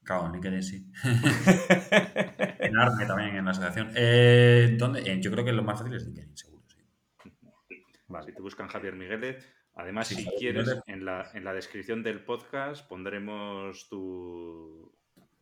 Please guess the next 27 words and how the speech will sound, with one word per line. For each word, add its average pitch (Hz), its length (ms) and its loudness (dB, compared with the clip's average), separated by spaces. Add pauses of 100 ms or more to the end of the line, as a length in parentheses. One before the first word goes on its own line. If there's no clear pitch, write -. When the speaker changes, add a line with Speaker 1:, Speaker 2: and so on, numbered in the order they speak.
Speaker 3:
ponemos 87 340 -20
la 85 80 -18
dirección 87 460 -18
de 85 300 -16
ARME, 110 300 -10
Speaker 1:
Vale. 95 140 -8
Speaker 3:
ponemos 87 280 -10
la 85 100 -12
dirección 87 400 -16
de 85 100 -12
LinkedIn 113 640 -12 (440)
y 104 440 -12
si - 260 -20
quieres 98 340 -14
de, 92 640 -12
que 107 80 -10
pongamos 98 540 -12
también 101 600 -10
la 92 140 -12
de 87 120 -14
la 87 100 -18
empresa 92 640 -16
en 90 100 -20
la 92 140 -14
que 95 100 -16
eres 90 160 -16
consultor. 98 640 -12